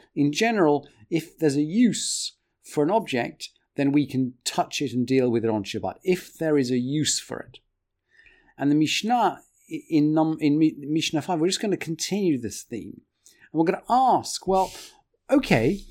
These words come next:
what if the utensil was broken? What if we've only got part of the utensil?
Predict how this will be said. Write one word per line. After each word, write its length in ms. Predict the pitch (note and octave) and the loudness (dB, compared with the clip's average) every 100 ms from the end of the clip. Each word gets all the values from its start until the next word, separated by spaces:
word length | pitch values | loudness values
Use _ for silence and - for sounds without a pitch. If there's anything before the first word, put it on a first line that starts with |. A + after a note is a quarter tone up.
| - | -18
what 220 | - F3+ D4 | -2 4 6
if 260 | C#4 - | 4 2
the 120 | A3 | -2
utensil 800 | G#3+ F#3+ G3 - E3 G#3+ - F#3+ | 0 -2 -2 -4 -6 -4 -2 0
was 180 | F3 F3 | 2 2
broken? 760 | C3+ - F3 G#3 A3 - E2 - _ _ _ _ _ _ _ _ _ _ _ | -2 -4 2 2 2 -4 -12 -16 _ _ _ _ _ _ _ _ _ _ _
What 140 | G#3 | 6
if 280 | C4+ B3+ A#3+ | 8 6 4
we've 200 | - F#3+ | 0 4
only 180 | G3 G3+ | 6 6
got 300 | F3 F3 - _ _ _ | 4 2 2 _ _ _
part 580 | - - F#3+ F#3+ C3 - - _ _ - | -14 -4 0 2 0 -6 -16 _ _ -8
of 140 | B2+ | -6
the 80 | C#3 | -2
utensil? 640 | D3 C#3+ D3+ B2 - - | -4 -4 -4 -6 -8 -14